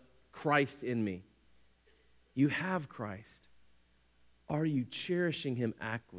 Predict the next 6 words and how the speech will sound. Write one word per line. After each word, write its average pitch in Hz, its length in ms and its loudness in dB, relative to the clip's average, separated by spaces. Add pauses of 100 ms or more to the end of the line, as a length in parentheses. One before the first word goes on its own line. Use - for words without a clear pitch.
(160)
actively? 98 500 -8 (1200)
Are 135 80 2
you 143 300 6
actively 123 580 0
cherishing 95 500 -6
him? 92 140 -18